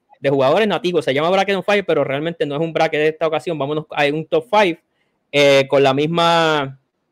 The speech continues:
dinámica de la semana pasada. Eh, nos vamos del cinco al uno, eh, debatiendo. Estamos con los muchachos del Debate T V y vamos a debatir,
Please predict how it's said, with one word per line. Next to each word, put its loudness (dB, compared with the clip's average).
dinámica 2
de 2
la 2
semana -2
pasada. -2
Eh, 0
nos -6
vamos -4
del -4
cinco -4
al 2
uno, 0
eh, 2
debatiendo. 0
Estamos -4
con 0
los -2
muchachos -2
del -4
Debate 0
T -2
V 2
y 0
vamos 0
a 0
debatir, -2